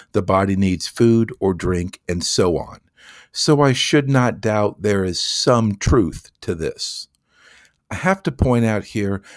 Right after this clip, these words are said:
the curious use of the phrase "some truth." Adding that "some" here as a sort of hedge, it seems,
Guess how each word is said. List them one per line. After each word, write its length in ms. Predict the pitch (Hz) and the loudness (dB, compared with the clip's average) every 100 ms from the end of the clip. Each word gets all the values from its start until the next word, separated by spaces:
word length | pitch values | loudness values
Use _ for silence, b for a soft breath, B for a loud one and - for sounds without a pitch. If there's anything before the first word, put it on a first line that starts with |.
| B | B
the 80 | 117 | -10
curious 720 | - - 208 170 160 143 - | -10 -8 0 2 2 0 -2
use 220 | 117 113 107 | -4 -2 -4
of 80 | |
the 80 | 101 | -6
phrase 540 | - 101 92 87 78 - _ | -4 -2 -2 -4 -8 -14 _
"some 540 | - - 123 110 101 87 | -10 -4 0 2 2 -2
truth." 680 | - - 82 - - - _ _ b b b b b _ - | 2 2 2 -4 -18 -20 _ _ b b b b b _ -4
Adding 600 | 131 170 208 196 175 - _ - | 0 2 4 4 2 -4 _ -4
that 380 | 120 120 - - | 0 2 0 -6
"some" 600 | - - 165 180 170 120 | -4 -2 0 2 0 -2
here 500 | 98 78 67 80 - B B - | -2 -4 -4 -12 -16 B B -4
as 180 | 107 104 | -2 -2
a 60 | |
sort 320 | 101 139 123 | -2 2 2
of 240 | 110 92 - - | 0 -4 -12 -4
hedge, 320 | 127 175 104 | 0 0 0
it 140 | 76 | -6
seems, 680 | - 80 65 - - - | -6 -6 -8 -14 -18 -18